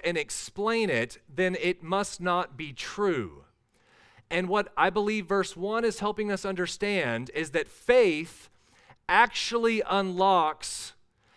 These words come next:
something that, according to the Apostle Paul, no eye can see,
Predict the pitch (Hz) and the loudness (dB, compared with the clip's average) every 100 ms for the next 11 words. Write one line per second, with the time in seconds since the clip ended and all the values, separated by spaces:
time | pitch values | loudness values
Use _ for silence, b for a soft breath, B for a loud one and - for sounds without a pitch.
0 | b - - 226 220 220 190 185 180 - | b -4 0 0 2 0 4 4 4 0
1 | - 214 220 190 180 165 190 185 180 180 | -2 0 0 -2 -4 0 -2 -2 -4 -2
2 | 175 170 156 b b 139 175 196 - 170 | 0 0 -2 b b -2 2 2 2 4
3 | 208 233 247 - 214 - - 226 180 156 | 4 4 0 -2 -4 -4 -4 -4 -2 -2
4 | 214 | -4